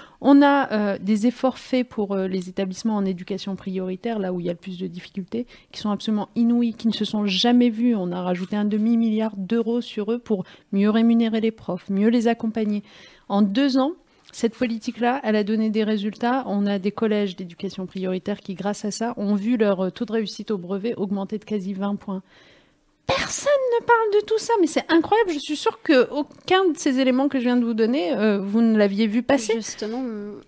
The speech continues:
Speaker 2: c'est, c'est quoi, c'est quoi, en fait, les, les réformes dont vous êtes, euh, qu'on n'entend pas parler à cause des polémiques ? C'était une de nos questions, celle dont vous êtes le plus fier.
Speaker 1: Bah, précisément celle que je viens d'évoquer au sens large, parce qu'il y a beaucoup de choses dedans,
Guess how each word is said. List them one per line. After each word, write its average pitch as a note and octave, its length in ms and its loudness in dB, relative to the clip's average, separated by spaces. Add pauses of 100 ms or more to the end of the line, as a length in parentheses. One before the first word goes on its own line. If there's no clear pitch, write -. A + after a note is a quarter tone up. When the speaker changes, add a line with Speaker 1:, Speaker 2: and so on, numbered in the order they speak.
(220)
Speaker 2:
c'est, A3 200 -10
c'est A3+ 180 -8
quoi, - 120 -12
c'est A#3 140 -8
quoi, C#4 120 -2
en C4 60 -2
fait, A3 220 -6
les, G#3 180 2
les G3+ 160 0
réformes A3+ 460 4
dont G#3 100 2
vous G3 180 -2
êtes, G3+ 200 -4
euh, F#3+ 340 -4 (480)
qu'on A#3+ 120 -6
n'entend B3 220 -2
pas B3 140 0
parler A#3+ 200 0
à A3+ 80 0
cause A3+ 160 -4
des G#3 100 -4
polémiques ? A3 300 -2
C'était G#3+ 200 -4
une A3 80 -2
de A3+ 80 0
nos G#3+ 120 -2
questions, B3 500 -2
celle B3+ 260 -2
dont A#3 120 -2
vous G#3+ 120 -4
êtes A3+ 140 -4
le G#3+ 80 -8
plus G3 140 -10
fier. - 360 -6 (720)
Speaker 1:
Bah, D4+ 100 -2
précisément E4+ 540 2
celle F#4 220 -2
que D4+ 80 0
je C4+ 60 2
viens C#4+ 120 4
d'évoquer C4+ 560 0
au B3 100 2
sens C#4 300 2
large, F4 300 0
parce B3+ 160 -2
qu'il - 80 -4
y A3 60 0
a G3+ 40 -8
beaucoup B3 200 -4
de A#3+ 40 -8
choses B3+ 300 0
dedans, B3+ 260 2